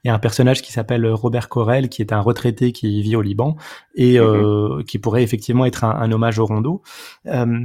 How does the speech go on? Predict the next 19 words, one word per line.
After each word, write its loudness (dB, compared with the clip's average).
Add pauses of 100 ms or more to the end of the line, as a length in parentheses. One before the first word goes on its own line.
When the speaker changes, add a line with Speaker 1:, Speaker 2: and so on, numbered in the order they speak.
(500)
Speaker 1:
pour -4
terminer, 4
Étienne, 2
parmi, 4
euh, 6
toutes -8
les 2
missions 2
de -4
Philippe -4
Rondeau, 0 (320)
à, -2
à 2
laquelle 2
vous 2
auriez 4
aimé, 4
vous, -2 (180)
participer ? -6